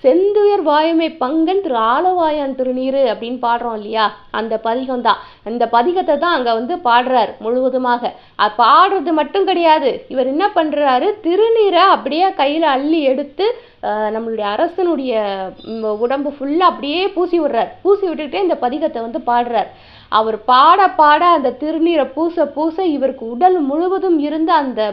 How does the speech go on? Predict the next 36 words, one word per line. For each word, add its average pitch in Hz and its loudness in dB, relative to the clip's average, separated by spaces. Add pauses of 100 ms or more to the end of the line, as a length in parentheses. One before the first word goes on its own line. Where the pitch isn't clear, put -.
(300)
ஒரு 226 -2
வெப்பம், 349 2
ஒரு 254 0
எரியிற 370 2
மாதிரி 339 0
இருக்கும்னு 320 -2
சொன்னால, 262 -6
அந்த 302 -4
எரிச்சல் 370 -2
எல்லாம் 359 0
அப்படியே 311 0
அடங்கி 330 2
போயிருது. 269 -4 (360)
ஆச்சரியமா 427 2
இருந்தது 359 2
அரசனுக்கு. 277 -2
"இந்த 233 -4
திருநீரை 427 4
தொடவே 370 2
கூடாதுன்னு 381 4
சொன்னாங்களே, 330 2 (280)
இப்ப 254 -2
திருநீரை 427 4
எடுத்து 403 2
பூசினோனே 403 0
என் 349 2
உடம்புல 381 2
இருக்கிற 381 -2
அந்த 302 2
எரிச்சல் 339 0
எல்லாம் 415 4
நீங்க 392 4
போச்சே" 339 -2 (280)
அப்படின்னு 285 0
சொல்லிட்டு 370 -2
ஒரே 311 -2